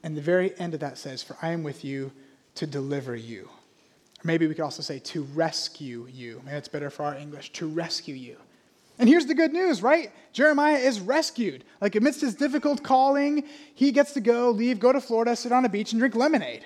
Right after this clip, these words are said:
Like, this is perfect, right? That's what we want for a rescue, things to be made easier amidst the difficulty. Yeah, I'm totally joking about the Florida thing. But that's the idea that first comes to my mind when I hear of rescue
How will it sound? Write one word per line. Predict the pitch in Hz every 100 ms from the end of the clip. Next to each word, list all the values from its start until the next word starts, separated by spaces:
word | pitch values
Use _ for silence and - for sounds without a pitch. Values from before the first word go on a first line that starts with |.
| -
Like, | 190
this | 269
is | 269
perfect, | 277 - 285 359 - - -
right? | 185 262 -
That's | 202 - _ - _ _
what | 285
we | 285
want | 240 254
for | 240
a | 240
rescue, | 247 - 269 294 269 -
things | 240 226
to | 220
be | 233
made | 233 240 240
easier | 208 233 233 254 254
amidst | 247 233 233
the |
difficulty. | 220 226 240 240 247 269 269 _ _ - - -
Yeah, | 143
I'm | 131
totally | - 165 143
joking | 135 120 135
about | 123
the |
Florida | - 123 120
thing. | 120 - - -
But | - 262 - - _ _ _ _ - -
that's | 226 277
the | 285 269
idea | 208 208 196
that | 208
first | 214 -
comes | 220 190
to | 175
my | 165
mind | 165 160 143
when | 147
I | 151
hear | 143 143
of | 127
rescue | 143 - - -